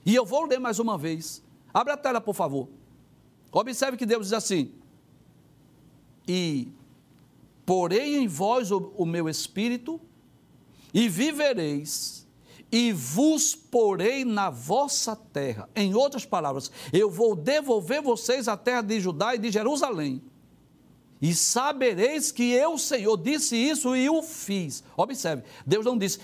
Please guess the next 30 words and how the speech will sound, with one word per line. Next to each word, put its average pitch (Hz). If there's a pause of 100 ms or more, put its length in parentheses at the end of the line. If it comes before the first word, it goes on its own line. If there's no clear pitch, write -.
(120)
"Eu 180
disse 214
e 220
vou 214
fazer." 147
Deus 156
disse, 180
"E 208
o 269
fiz." 180 (220)
Porque 214
na, 214 (100)
na 196
presciência 247
de 190
Deus, 143 (320)
Deus 180
já 196
tinha 180
feito, 123
Deus 240
já 262
tinha 254
decidido, 165 (420)
Deus 269
já 285
tinha 262
tomado 247
a -
decisão. 170